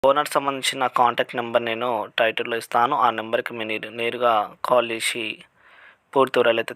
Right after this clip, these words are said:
తెలుసుకోవచ్చు. పవర్ వీడర్ సెవెన్ హెచ్పి, ప్రైస్ వచ్చేసి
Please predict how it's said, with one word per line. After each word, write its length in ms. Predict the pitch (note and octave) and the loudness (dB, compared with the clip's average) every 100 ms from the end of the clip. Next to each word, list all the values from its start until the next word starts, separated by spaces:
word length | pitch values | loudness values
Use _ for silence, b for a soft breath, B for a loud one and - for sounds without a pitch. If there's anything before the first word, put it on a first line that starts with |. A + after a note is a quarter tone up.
| A#2 | -2
తెలుసుకోవచ్చు. 640 | A2 - A#2 A2+ - D3 G3 - B B B B B B B B B _ _ _ _ b b b b b _ - | -2 0 0 0 0 -2 -2 -12 B B B B B B B B B _ _ _ _ b b b b b _ 4
పవర్ 260 | B2+ C3+ C3 | 6 6 4
వీడర్ 280 | B2 B2+ C#3+ - | 2 2 0 -2
సెవెన్ 260 | B2 B2 B2+ | 0 0 -2
హెచ్పి, 480 | C3 - - E3 A3+ - C#3 | -2 -2 2 0 0 -4 2
ప్రైస్ 280 | A#2+ B2+ C3+ | 2 2 -4
వచ్చేసి 360 | B2+ C3 - | -4 -4 -4